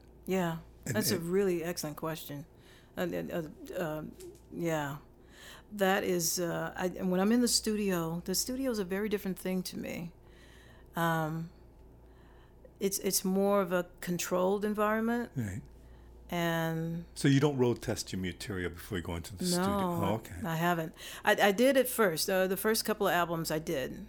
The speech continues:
Speaker 1: Runaway Soul, I had, I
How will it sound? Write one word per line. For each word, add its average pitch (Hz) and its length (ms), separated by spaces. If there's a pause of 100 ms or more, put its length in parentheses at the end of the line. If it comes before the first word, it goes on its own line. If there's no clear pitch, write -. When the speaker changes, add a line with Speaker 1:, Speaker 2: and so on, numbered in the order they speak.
(140)
Speaker 1:
Runaway 185 380
Soul, 175 720
I 165 140
had, 165 160 (400)
I 175 180